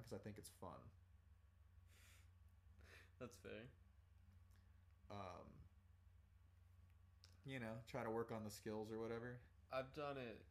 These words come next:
Speaker 2: multiple ways. I mean, I've done the pour the whole bottles. I've
Speaker 1: Yeah.
Speaker 2: measured it out. I've just kind of, like, grabbed each one and just kind of however I felt on it. Like,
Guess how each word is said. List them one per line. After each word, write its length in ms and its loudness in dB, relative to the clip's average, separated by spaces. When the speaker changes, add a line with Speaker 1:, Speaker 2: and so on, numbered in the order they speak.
Speaker 2:
multiple 640 -2
ways. 420 0
I 60 -2
mean, 180 -4
I've 160 -4
done 260 -2
the 80 -4
pour 160 2
the 100 2
whole 340 2
bottles. 480 0
I've 140 0
Speaker 1:
Yeah. 80 0
Speaker 2:
measured 300 2
it 140 -2
out. 340 2
I've 160 -4
just 220 -8
kind 200 -4
of, 160 -6
like, 280 0
grabbed 300 0
each 180 -8
one 220 0
and 120 -4
just 160 -8
kind 220 0
of 160 0
however 500 6
I 100 8
felt 260 4
on 200 4
it. 260 0
Like, 300 4